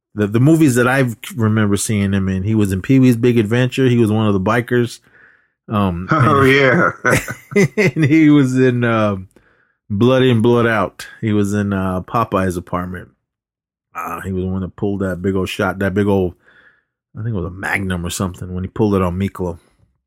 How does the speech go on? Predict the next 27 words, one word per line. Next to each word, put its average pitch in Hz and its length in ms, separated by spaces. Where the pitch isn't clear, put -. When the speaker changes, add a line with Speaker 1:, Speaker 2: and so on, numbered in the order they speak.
Speaker 1:
Uh, 82 80
he, 95 260
he 95 60
was 92 180
that 90 220
guy. 87 160
Plus, 139 240
he's 123 120
been 110 200
in 104 120
a 92 60
bunch 101 280
of 92 60
other 90 120
movies. 87 240
He's 110 80
always 127 200
one 113 140
of 107 60
those 95 120
guys 98 300
that's 90 140
hanging 104 180
around 95 240
in 90 60
the 87 40
background. 85 500